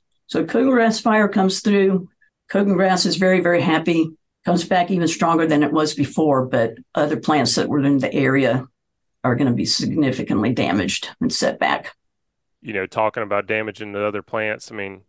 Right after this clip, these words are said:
Speaker 2: you mentioned that it's gonna outcompete everything. So the native species that you, you've got in the seed bank that are doing good things for your wildlife,
Speaker 1: Mm-hmm.
Speaker 2: uh, are not gonna be able to prosper.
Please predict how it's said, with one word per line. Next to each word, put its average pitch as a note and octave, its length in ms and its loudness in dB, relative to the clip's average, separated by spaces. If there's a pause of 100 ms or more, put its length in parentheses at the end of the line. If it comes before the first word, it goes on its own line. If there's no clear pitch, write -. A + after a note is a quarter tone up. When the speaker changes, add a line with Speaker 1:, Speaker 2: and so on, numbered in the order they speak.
Speaker 2:
you A2 140 -12
mentioned G#2+ 600 -6 (320)
that G#2 340 0
it's - 180 -12
gonna A2 160 -2
outcompete G#2+ 640 -4
everything. G2+ 480 -8
So G2 520 -4
the A2+ 120 -2
native A#2+ 360 0
species A2 580 -10
that G#2 200 -8
you, G2 380 -12 (480)
you've G2 240 -18
got G#2+ 300 2
in G#2 180 -4
the F#2+ 80 -12
seed A2 320 -8
bank G2 460 -2
that F#2+ 140 -4
are F#2 220 -6 (340)
doing A2 280 -2
good A2 240 -2
things G#2+ 300 -4
for G#2 180 -6
your G2 120 -4
wildlife, G2+ 800 -2 (260)
Speaker 1:
Mm-hmm. D3+ 220 0
Speaker 2:
uh, F2+ 420 -2
are G2+ 120 0
not G2+ 240 0
gonna G2+ 160 -4
be G2+ 120 -2
able G2 180 -2
to F#2+ 80 -4
prosper. G2 720 -4